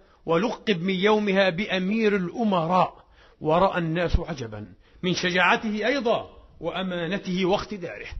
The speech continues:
وحسن تدبيره وتصريفه أمور الحرب والسلم. أمور الحرب والسلم، أيها الإخوة،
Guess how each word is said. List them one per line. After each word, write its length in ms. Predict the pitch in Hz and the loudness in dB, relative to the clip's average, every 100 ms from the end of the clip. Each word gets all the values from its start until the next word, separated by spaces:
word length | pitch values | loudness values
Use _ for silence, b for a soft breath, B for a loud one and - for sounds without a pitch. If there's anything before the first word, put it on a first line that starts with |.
| - - _ | -14 -20 _
وحسن 520 | 147 110 214 - 208 | -6 -4 -4 -4 -4
تدبيره 600 | 190 160 165 214 226 214 208 | -4 -4 -2 0 0 2 2
وتصريفه 840 | 196 190 - 196 233 175 190 185 | 2 2 -2 -2 -2 -2 -2 -2
أمور 280 | 190 226 226 | 2 4 4
الحرب 400 | 208 - 269 240 | 4 6 6 8
والسلم. 500 | 240 240 226 190 113 - _ _ _ _ _ _ _ _ - - - - - _ _ _ - - - - _ - - _ _ _ _ - - | 2 2 -2 -4 -6 -16 _ _ _ _ _ _ _ _ -20 -20 -20 -20 -20 _ _ _ -20 -20 -20 -20 _ -20 -20 _ _ _ _ -20 -12
أمور 340 | 156 190 214 196 | -6 -4 -2 -4
الحرب 520 | 151 - 214 208 190 - - - _ - - | -2 -2 -2 -6 -10 -14 -20 -20 _ -20 -6
والسلم، 560 | 185 190 247 240 190 | -6 -4 -2 -2 -2
أيها 280 | 170 180 156 | -6 -4 -6
الإخوة، 440 | 143 156 - - | -6 -12 -14 -20